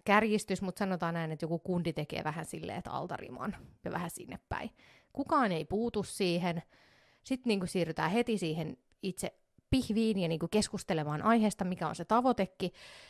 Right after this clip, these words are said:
Ja sit mä oon nähnyt tällaisia keissejä, että kun on niinku mimmit tehnyt helkkarin kovaa duunia <laughs> viimeisen päälle niinku tiukoilla aikataululla, se niinku pyrkinyt parhaimpaansa, niin sit niinku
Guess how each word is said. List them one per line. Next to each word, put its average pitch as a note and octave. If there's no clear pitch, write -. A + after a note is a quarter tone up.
Ja A#3+
sit B3+
mä B3
oon A#3+
nähnyt A#3
tällaisia G3+
keissejä, F#3+
että -
kun F3+
on F3
niinku E3+
mimmit G3
tehnyt F3
helkkarin G#3+
kovaa D3+
duunia F#3
<laughs> -
viimeisen G3
päälle F#3+
niinku D#3+
tiukoilla F#3
aikataululla, D#3+
se F#3+
niinku E3+
pyrkinyt F3+
parhaimpaansa, F#3
niin A3+
sit D#4+
niinku A#3